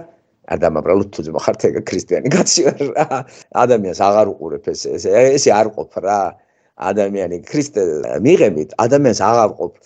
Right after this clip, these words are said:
იცი რა არის, დებილად, სიჭკვიანედ. მეტაფორას თუ ხმარობ ხანდახან გასაბრაზებლად, თორე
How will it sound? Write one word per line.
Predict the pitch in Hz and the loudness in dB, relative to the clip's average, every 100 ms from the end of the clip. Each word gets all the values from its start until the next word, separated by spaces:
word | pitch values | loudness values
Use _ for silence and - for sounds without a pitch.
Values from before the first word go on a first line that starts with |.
| - _ | -20 _
იცი | - 87 113 | -16 -8 -2
რა | 107 | 0
არის, | 95 95 87 | 0 -2 -2
დებილად, | 98 101 98 101 98 92 92 | 2 2 2 0 2 0 -2
სიჭკვიანედ. | 87 - 101 - 107 104 101 98 95 - _ _ | -6 -4 -10 -4 0 2 2 0 -2 -4 _ _
მეტაფორას | - - 151 143 135 127 | -4 0 2 4 2 0
თუ | 120 | -4
ხმარობ | 113 92 82 | -2 -2 -4
ხანდახან | 98 98 90 85 | -4 -4 -4 -2
გასაბრაზებლად, | 85 98 104 101 92 82 82 | 0 2 2 2 0 -4 -4
თორე | 92 | -2